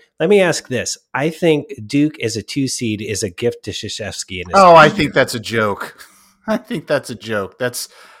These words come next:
Speaker 2: let the old man get his two seed. I mean, I gotta tell you, the last three times out, he just looks a grumpy, he's, looks like a grumpy old man. Like,
Speaker 1: Yep. And,
Speaker 2: like
Speaker 1: and Tennessee looks really good. I think that's a good call there. I think they're a
Speaker 2: That's
Speaker 1: four seed, but
Speaker 2: They are, and
Speaker 1: their
Speaker 2: they're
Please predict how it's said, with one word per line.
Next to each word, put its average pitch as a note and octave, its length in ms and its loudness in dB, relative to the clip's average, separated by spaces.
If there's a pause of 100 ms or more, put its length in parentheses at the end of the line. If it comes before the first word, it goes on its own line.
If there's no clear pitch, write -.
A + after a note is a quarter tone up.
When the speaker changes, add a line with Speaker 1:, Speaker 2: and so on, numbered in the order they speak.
(100)
Speaker 2:
let D#3+ 200 -2
the D3+ 120 -2
old C#3 180 2
man B2+ 300 -2
get A#2+ 160 -4
his A#2+ 140 -6
two B2 240 -6
seed. A#2 480 -6 (120)
I B2+ 40 -10
mean, C#3 160 -8 (460)
I G3+ 80 -12
gotta A#3 120 -4
tell C3 160 0
you, A2 40 2
the G2 80 -4
last G#2+ 300 0
three A2 140 -2
times G#2 300 -4
out, G2 180 2
he D3 120 -12
just G3 240 -8
looks C#3+ 180 -8
a G#2+ 40 -8
grumpy, G#2 680 -6
he's, C#3+ 220 -8
looks C#3+ 300 -10
like D#3 100 -10
a A2+ 60 -10
grumpy A2+ 520 -6
old G2 260 -8
man. E2+ 260 -18 (720)
Like, A2+ 120 -6
Speaker 1:
Yep. G#2 220 -6 (460)
And, B2+ 80 0
Speaker 2:
like G#2+ 260 -4
Speaker 1:
and B2+ 160 -4
Tennessee G#3+ 460 -2
looks F3 220 -6
really D3+ 320 0
good. B2 300 -4
I A2 120 -6
think A#2+ 200 -6
that's B2 240 -6
a A#2+ 60 -8
good A#2+ 220 -10
call A2+ 220 -8
there. A2 140 -6
I C3+ 60 -6
think A3 160 -12
they're - 120 -6
a - 20 -10
Speaker 2:
That's A2 140 -10
Speaker 1:
four D3+ 240 -2
seed, D#3 460 -6
but A2+ 220 -6
Speaker 2:
They A2+ 200 0
are, G#2+ 260 6
and G2+ 140 -4
Speaker 1:
their C3 300 2
Speaker 2:
they're G2 60 -10